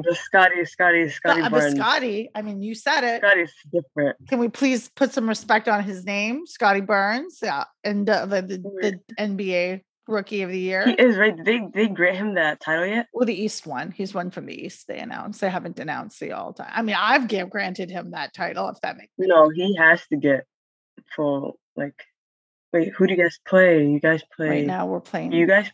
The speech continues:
Speaker 1: play the seventy-sixers.
Speaker 2: the seventy-sixers. Oh, yeah, Embiid. We're gonna be up against Embiid.
Speaker 1: Oh, my God. Okay.
Speaker 2: I know. It's gonna be tough for Scotty to guard Embiid.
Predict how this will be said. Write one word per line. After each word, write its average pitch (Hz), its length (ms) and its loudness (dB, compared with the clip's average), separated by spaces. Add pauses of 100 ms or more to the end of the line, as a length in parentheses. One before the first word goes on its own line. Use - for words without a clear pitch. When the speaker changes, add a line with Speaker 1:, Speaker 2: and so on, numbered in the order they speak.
Speaker 1:
play 190 200 2
the 160 540 0
seventy-sixers. 165 520 -2
Speaker 2:
the 135 40 -6
seventy-sixers. 190 640 -6
Oh, 262 120 4
yeah, 247 320 4
Embiid. 202 420 -2
We're 190 120 -6
gonna 202 120 -4
be 196 120 0
up 190 100 -6
against 185 340 -6
Embiid. 175 540 -8
Speaker 1:
Oh, 156 160 0
my 143 160 2
God. 131 360 -2 (160)
Okay. 139 300 -2 (320)
Speaker 2:
I 180 120 -6
know. 180 200 -4
It's 185 140 -10
gonna 185 140 -6
be 180 100 -8
tough - 240 -12
for 175 80 -8
Scotty 170 420 -6
to - 80 -8
guard - 300 -10
Embiid. - 500 -12